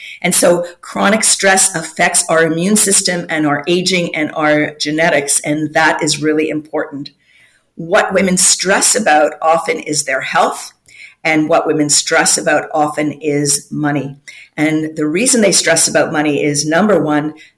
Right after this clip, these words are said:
they may not have a good understanding of where they stand overall 'cause their partner always took care of it, and now he had a heart attack and died. Uh, or they may understand what they have and understand that if they, uh,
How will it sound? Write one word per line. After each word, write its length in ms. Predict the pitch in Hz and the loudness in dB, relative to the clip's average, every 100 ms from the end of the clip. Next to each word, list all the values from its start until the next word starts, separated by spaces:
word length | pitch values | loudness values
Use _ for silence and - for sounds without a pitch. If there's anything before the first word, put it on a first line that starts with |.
| - | -6
they 100 | 180 | 0
may 120 | 190 | 2
not 140 | 185 | 2
have 140 | 185 160 | 0 -2
a 40 | |
good 180 | 160 165 | 0 0
understanding 920 | 156 147 - - 156 180 220 233 - - - - | 0 0 0 0 0 2 2 0 -2 -8 -16 -6
of 160 | 151 156 | -4 2
where 160 | 170 | 4
they 160 | 160 156 | 4 2
stand 440 | - 165 160 156 | 2 2 2 0
overall 480 | 170 175 185 190 208 | -2 0 2 4 2
'cause 180 | 147 143 | 0 -2
their 140 | 147 | -2
partner 420 | 147 160 165 180 | 0 0 2 2
always 280 | 160 156 151 | 2 2 0
took 180 | - 147 | -2 -2
care 160 | 147 160 | 0 2
of 120 | 170 | 2
it, 220 | 220 214 - - | 0 0 -12 -6
and 140 | 165 | -2
now 140 | 165 160 | 0 0
he 180 | 160 | 0
had 140 | - 151 | 0 -2
a 60 | |
heart 200 | 147 156 | 0 -2
attack 280 | 170 131 - | 0 -2 -4
and 120 | 139 | -4
died. 380 | 143 160 233 - _ _ - - - - 165 | -2 0 -2 -6 _ _ -20 -20 -20 -8 0
Uh, 180 | 160 - | 0 2
or 240 | 190 202 | 4 4
they 180 | 196 170 | 4 2
may 460 | 170 170 170 170 - _ _ _ _ 190 | 4 4 2 -2 -10 _ _ _ _ 0
understand 800 | 233 226 233 170 156 151 151 | 4 4 4 4 4 2 0
what 160 | 160 160 | 0 0
they 140 | 151 | 0
have 420 | 156 147 147 143 - | 0 0 2 0 -2
and 240 | 151 147 | -4 -2
understand 560 | 156 165 - 170 156 151 | -2 0 0 2 2 2
that 240 | 151 143 | 2 2
if 200 | 151 151 | -2 0
they, 360 | 165 160 156 - | 2 2 0 -2
uh, 220 | 135 127 | -4 -2